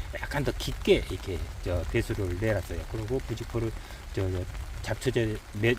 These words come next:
매트를 이렇게 깔아놨는데요. 이제 그, 요, 이제 그 하여튼 작물 주변에는 이 잡초가 이렇게 없어야 그 병해충이 덜 달라붙기 때문에 될 수 있으면 포장에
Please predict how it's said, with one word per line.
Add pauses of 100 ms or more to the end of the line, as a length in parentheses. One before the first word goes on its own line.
(160)
매트를
이렇게
깔아놨는데요. (1500)
이제
그, (300)
요,
이제 (240)
그 (400)
하여튼
작물
주변에는 (140)
이
잡초가 (160)
이렇게 (220)
없어야 (220)
그
병해충이
덜
달라붙기
때문에 (180)
될
수
있으면
포장에